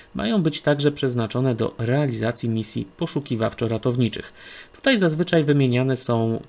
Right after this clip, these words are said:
poszukiwania zestrzelonych pilotów, tudzież załóg statków powietrznych, ale nie tylko. Śmigłowce regularnie wykorzystywane są także podczas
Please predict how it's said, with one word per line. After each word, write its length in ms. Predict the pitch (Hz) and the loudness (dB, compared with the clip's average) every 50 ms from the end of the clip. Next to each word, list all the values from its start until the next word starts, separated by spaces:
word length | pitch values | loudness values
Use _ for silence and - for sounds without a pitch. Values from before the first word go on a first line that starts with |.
| _ | _
poszukiwania 720 | - 127 117 - 120 - - 113 110 120 120 117 110 107 104 | -8 -8 -6 -6 -8 -8 -6 -2 2 2 2 2 2 0 -2
zestrzelonych 640 | 110 95 - - - - 113 110 110 107 107 104 - | -4 -6 -8 -6 -4 -2 -2 0 0 -2 -4 -6 -6
pilotów, 480 | - 113 117 135 160 - 165 147 - | -6 -4 -2 -2 -2 -2 -4 -4 -4
tudzież 380 | - 123 113 120 113 - - - - - | -4 -4 -2 -2 -2 -2 -4 -10 -12 -10
załóg 500 | 117 110 113 123 123 113 110 104 - - | -6 -2 0 2 2 2 2 0 -4 -6
statków 380 | - 117 104 - - 117 - | -6 -6 -6 -6 -8 -14 -10
powietrznych, 580 | - - 127 143 170 175 170 - 156 151 147 - - - - - _ _ - | -6 -4 -2 0 0 0 2 2 2 2 2 0 -8 -20 -20 -20 _ _ -4
ale 240 | - 117 110 110 107 | 0 0 2 2 2
nie 140 | 107 110 | 0 0
tylko. 380 | 107 - 127 117 110 - - - - - _ _ _ _ _ - - _ _ _ _ _ _ _ _ _ - - - | 2 2 4 4 2 0 -6 -14 -14 -16 _ _ _ _ _ -20 -20 _ _ _ _ _ _ _ _ _ -20 -20 -18
Śmigłowce 580 | - - 147 143 143 - 220 233 - - 170 - - - | -10 -6 -4 -4 0 -2 -2 0 2 0 0 0 0 -4
regularnie 840 | - 120 123 139 135 131 127 123 120 123 123 120 104 101 101 104 110 | -2 2 2 2 2 4 4 4 4 6 4 4 2 0 -4 -8 -8
wykorzystywane 720 | 113 - - 101 104 107 - - 104 107 113 120 147 156 | -8 -6 -6 -4 -6 -6 -6 -8 -8 -6 -4 -2 -2 -2
są 200 | 143 - 113 107 | -2 -2 -4 -4
także 320 | 101 - 120 117 117 110 104 | -4 -4 -4 -2 -2 -4 -4
podczas 420 | - 117 - - - 117 107 - | -4 -6 -6 -4 -4 -6 -6 -6